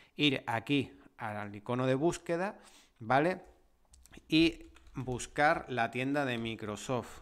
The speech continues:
que es Microsoft Store, ¿vale? Una vez que la hayamos encontrado, le damos a mejor coincidencia, esperamos que se abra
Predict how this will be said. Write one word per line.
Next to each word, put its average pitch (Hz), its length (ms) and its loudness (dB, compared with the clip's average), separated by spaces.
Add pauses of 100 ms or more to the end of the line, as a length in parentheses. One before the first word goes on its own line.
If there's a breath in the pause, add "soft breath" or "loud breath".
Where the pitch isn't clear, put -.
(100)
que 107 180 -6
es 110 180 -8
Microsoft 123 800 -4 (100)
Store, 113 800 -6 (380)
¿vale? 147 380 -2 (580 loud breath)
Una 127 240 0
vez 139 220 2
que 135 260 4
la 123 80 4
hayamos 131 300 2
encontrado, 135 640 2
le 127 140 2
damos 143 300 0
a 135 60 0
mejor 113 500 -2
coincidencia, 113 1160 -2
esperamos 110 640 -2
que 120 120 -4
se 147 220 0
abra 165 400 2